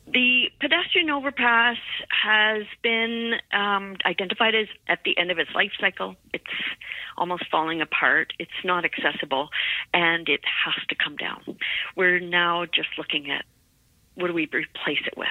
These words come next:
It's an essential link for kids walking to and from Hillhurst School. So it's,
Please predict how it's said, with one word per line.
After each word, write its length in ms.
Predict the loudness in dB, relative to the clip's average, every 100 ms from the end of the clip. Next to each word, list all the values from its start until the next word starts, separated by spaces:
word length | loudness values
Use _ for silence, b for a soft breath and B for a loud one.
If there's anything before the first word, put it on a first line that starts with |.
| -8 B B B 0
It's 180 | 0
an 120 | 0 -2
essential 680 | -2 2 2 2 -2 -2
link 320 | 0 0 2 0 -2
for 260 | 0 2 2
kids 420 | 0 0 0 0 -2
walking 320 | -2 -2 -4 -4
to 60 | -4
and 120 | -4
from 380 | 0 2 2 0
Hillhurst 480 | -2 -2 0 0 -2
School. 340 | -6 -4 -4 -4 B B B 0 2
So 220 | 2 2
it's, 160 | -2